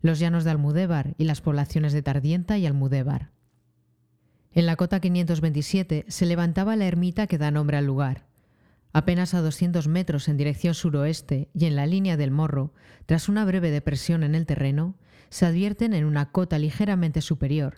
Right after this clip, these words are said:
la quinientos treinta y tres, los restos de un búnker. Presenta muros de ochenta centímetros de espesor construidos en piedra caliza del terreno y cemento.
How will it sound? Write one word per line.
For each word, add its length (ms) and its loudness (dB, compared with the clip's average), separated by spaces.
la 140 0
quinientos 440 0
treinta 200 0
y 80 0
tres, 360 -2
los 160 4
restos 360 0
de 80 2
un 180 0
búnker. 460 -2
Presenta 440 2
muros 360 0
de 80 0
ochenta 340 -2
centímetros 680 0
de 60 0
espesor 540 -2
construidos 720 0
en 120 0
piedra 280 0
caliza 440 0
del 200 0
terreno 340 0
y 80 0
cemento. 640 -2